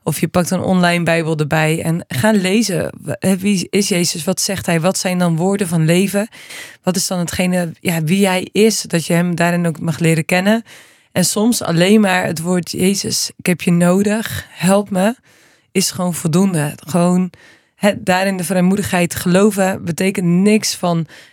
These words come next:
ja, moeilijke woorden moeten uitspreken of heel hard je best moeten doen of ergens aan voldoen voordat je überhaupt goed genoeg zou zijn. Maar gewoon kom zoals je bent. Kom als je vermoeid en belast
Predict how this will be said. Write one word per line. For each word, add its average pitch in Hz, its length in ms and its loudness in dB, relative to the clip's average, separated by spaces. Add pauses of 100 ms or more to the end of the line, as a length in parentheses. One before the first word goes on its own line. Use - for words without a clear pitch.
ja, 175 140 0
moeilijke 202 480 6
woorden 185 320 0
moeten 180 220 -4
uitspreken 170 760 -2
of 170 160 -6
heel 185 220 4
hard 190 180 2
je 185 80 -2
best 185 280 -2
moeten 170 260 -4
doen 170 220 0
of 175 200 -4 (420)
ergens 196 320 -2
aan 185 120 -4
voldoen 180 360 0
voordat 175 240 -2
je - 100 -4
überhaupt 180 320 0
goed 220 200 0
genoeg 190 360 0
zou 160 180 -4
zijn. 151 300 -2
Maar 165 120 -2
gewoon 214 560 2 (280)
kom 220 260 2
zoals 190 260 -4
je 165 100 -2
bent. 165 320 0
Kom 220 260 4
als 180 200 0
je 175 200 -2
vermoeid 185 440 0
en 185 120 0
belast 170 340 0